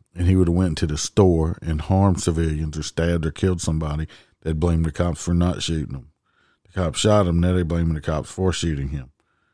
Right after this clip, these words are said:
Damned if you do, damned if you don't. That's all I gotta say about that. Uh, Grandmaster Jay said he is all about empowerment and unity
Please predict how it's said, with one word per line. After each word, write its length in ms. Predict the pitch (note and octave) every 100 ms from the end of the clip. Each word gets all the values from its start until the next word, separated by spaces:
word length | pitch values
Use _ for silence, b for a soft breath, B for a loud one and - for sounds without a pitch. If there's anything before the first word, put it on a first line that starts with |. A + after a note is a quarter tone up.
| _ _ _ _ _ _ E2
Damned 320 | F2 F#2 F#2+
if 120 | F#2
you 100 | F#2
do, 460 | E2 F2 D#2+ D#2 D2+ - D2
damned 320 | D#2+ D#2 D2+
if 120 | D2+
you 100 | D#2
don't. 260 | C#2+ C2 - _ _ _ _ _ _ _
That's 160 | D#2+
all 140 | E2+ D2+
I 100 | D#2+
gotta 120 | D#2
say 220 | - D#2
about 280 | C#2+ C#2 -
that. 260 | C2+ - - _ _ _ _ _ _ _ _ _ _ _ b b b b b b -
Uh, 340 | F2 E2+ D2 D2 b b b b b b b _ _ _ _ _ _ _ _ _ _ _ _ _ _ _ E2 _ _ _
Grandmaster 560 | - F#2+ F#2 E2+ E2+ D2+
Jay 500 | E2 G#2+ A2 F#2+ G2
said 220 | - E2+
he 120 | F#2+
is 160 | F#2 D#2
all 180 | E2 D#2
about 260 | D2+ D2+ -
empowerment 640 | - - A2 A2 A2 G#2
and 240 | E2+ D#2+
unity 540 | F#2+ F#2+ D#2 D#2 C2+